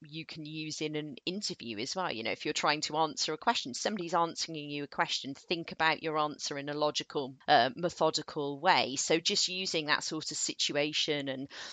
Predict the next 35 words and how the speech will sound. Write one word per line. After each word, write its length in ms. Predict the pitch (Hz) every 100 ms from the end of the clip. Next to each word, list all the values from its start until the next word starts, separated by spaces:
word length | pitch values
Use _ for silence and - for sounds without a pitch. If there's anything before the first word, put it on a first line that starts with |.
| -
and 200 | 151 147
the 40 |
tasks 600 | 139 - 160 160 - - 151
and 100 | 147
achievements 680 | - 165 147 - 139 - -
that 140 | 147 - _
you 300 | 160 165 151
have, 440 | 151 151 131 135 - -
you 140 | 165
know, 220 | 151 135 131
therefore, 840 | 151 147 - - 147 139 135 135 - -
uh, 320 | 135 - 127
you 240 | 123 156 143
know, 100 | 131
can 220 | - 165
relate 400 | 160 156 156 -
to 240 | - 160 147
that 180 | 139
particular 500 | - - 160 - 139
question 560 | 139 - 151 - - 147
or 220 | 147 147
ask 320 | 151 151 -
of 60 | -
you 140 | 147 143
within 260 | 143 147
the 60 | 147
business 420 | 147 131 - -
is 80 | 135
just 260 | - 147 147
a 40 |
useful 400 | 143 147 - 147
way 180 | 139 131
of 140 | 127
doing 300 | 156 151 120
it. 180 | 76 92